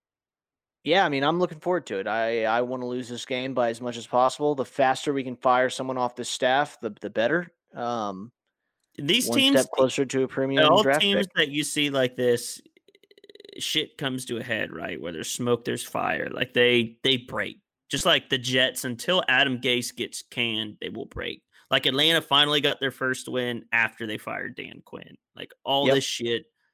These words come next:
Speaker 2: although they blew another fucking lead on Sunday. Anyway, poor
Speaker 1: They have
Speaker 2: Atlanta.
Speaker 1: three of those, they have three losses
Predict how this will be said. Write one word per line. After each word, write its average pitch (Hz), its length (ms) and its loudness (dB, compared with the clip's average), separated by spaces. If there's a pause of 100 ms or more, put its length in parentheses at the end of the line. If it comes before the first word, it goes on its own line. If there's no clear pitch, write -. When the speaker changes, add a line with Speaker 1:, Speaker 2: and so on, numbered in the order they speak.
(560)
Speaker 2:
although 151 160 4
they 139 140 4
blew 139 300 0
another 123 420 0
fucking - 460 -12
lead 127 400 -6
on - 220 -10
Sunday. - 540 -10 (140)
Anyway, 127 220 -8 (120)
poor 135 100 0
Speaker 1:
They 165 60 6
have 165 80 2
Speaker 2:
Atlanta. - 200 -14 (100)
Speaker 1:
three 320 100 -4
of 139 220 4
those, - 200 -6 (200)
they 165 60 6
have 165 240 2
three 185 500 -2 (760)
losses 123 800 -2